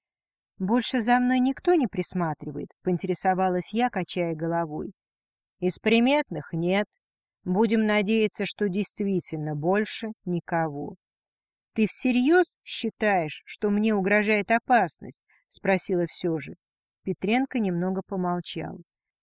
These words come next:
«Я не исключаю такой возможности, но в любом случае сейчас открыто никто не действует. Так что, думаю, в ближайшее время ты в относительной безопасности.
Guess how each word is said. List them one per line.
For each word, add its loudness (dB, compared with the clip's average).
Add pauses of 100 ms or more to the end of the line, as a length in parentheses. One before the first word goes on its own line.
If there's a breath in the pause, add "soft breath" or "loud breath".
(340)
«Я 4
не 4
исключаю 0
такой 0
возможности, -2
но 4
в -2
любом 4
случае 0
сейчас 0
открыто 0
никто 0
не 2
действует. -2 (420)
Так 6
что, -2
думаю, 2
в 0
ближайшее 2
время 2
ты 0
в -2
относительной -2
безопасности. -4